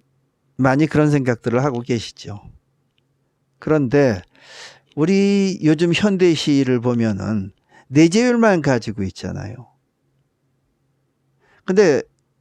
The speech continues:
유럽이나 또는 어떤 다른 나라의 시를 볼 때 과연 우리처럼 내재율만 가지고 운영되는 시가 있을까? 그것도 상당히 궁금해요.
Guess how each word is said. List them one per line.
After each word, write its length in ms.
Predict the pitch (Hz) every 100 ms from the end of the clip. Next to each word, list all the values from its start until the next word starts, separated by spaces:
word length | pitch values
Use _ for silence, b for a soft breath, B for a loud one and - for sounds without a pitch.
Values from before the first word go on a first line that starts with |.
| -
유럽이나 920 | 156 208 220 202 180 147 139 185 165 _ _ _ _ _ _ _ -
또는 280 | 214 214 196
어떤 540 | 165 156 165 147 127 - _ _ -
다른 360 | 131 143 156
나라의 420 | 151 123 117 117
시를 320 | 110 - 160 139
볼 180 | 113
때 260 | 104 113 101 b b
과연 400 | - 123 151 190
우리처럼 600 | 180 131 135 - 147 160
내재율만 680 | 123 120 113 135 156 151 151
가지고 460 | 143 127 127 139 -
운영되는 500 | 127 131 117 117 113
시가 280 | - 139 117
있을까? 540 | 101 - 110 - 107 - _ _ _ _ _
그것도 220 | - 180
상당히 340 | 185 180 185
궁금해요. 680 | 170 190 180 175 139 101 101